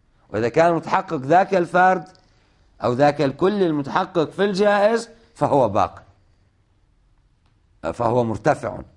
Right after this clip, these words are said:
رفعه الفسخ. هذا التردد يوجب الشك في البقاء والارتفاع، وإلا فأصل الحدوث معلوم. ومن يريد أن يسطر مثل هذه الإشكالات يقول: "لا شيء منهما بمعلوم الب-،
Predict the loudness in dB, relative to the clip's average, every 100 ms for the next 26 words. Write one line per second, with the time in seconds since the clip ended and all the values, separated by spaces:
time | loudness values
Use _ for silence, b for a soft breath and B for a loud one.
0 | _ -6 0 0 -2 -6 -8 -12 -12 -18
1 | _ _ _ _ _ _ _ _ _ _
2 | _ _ _ _ _ _ _ _ _ _
3 | _ _ _ _ _ _ _ _ _ _
4 | _ _ _ _ _ _ _ _ _ -4
5 | -4 -6 -6 -4 -2 -4 -4 -4 -6 -8
6 | -8 -8 -8 -10 -6 -4 -4 -6 -10 -14
7 | -14 -12 -8 -6 -6 -6 -4 -4 -6 -14
8 | -8 -8 -6 -8 -6 -6 -6 -10 -20 _
9 | _ _ _ _ _ _ _ _ _ _
10 | _ _ _ _ -6 -4 -2 -4 -2 0
11 | 0 -2 -8 -8 -2 -2 -2 -6 -6 -6
12 | -6 -2 0 -2 -6 -8 -6 -2 -2 -2
13 | -8 -4 -4 -2 -2 -2 -2 -2 -2 -4
14 | -6 -6 -6 -6 -6 -4 -4 -6 -8